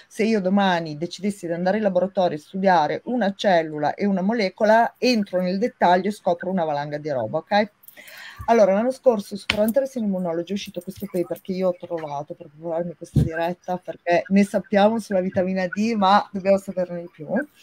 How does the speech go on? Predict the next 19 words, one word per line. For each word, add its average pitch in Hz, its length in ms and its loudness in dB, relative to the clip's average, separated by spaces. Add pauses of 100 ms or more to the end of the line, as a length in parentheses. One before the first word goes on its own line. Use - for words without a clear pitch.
(580)
che 233 420 8
associa 175 1080 0 (840)
che 226 100 0
ha 208 60 4
scoperto 202 540 -2
un'associazione 220 880 -2
tra 160 320 -2
un'interleuchina 180 1300 -4
e 208 320 -2
la 185 100 -6
vitamina 175 420 -6
D, 170 420 -4 (340)
pare 240 520 4
che - 180 -8
condividano 208 800 -2
anche 208 300 -2
alcuni 196 380 -2
pathway, 160 600 -4
me-, 196 180 -2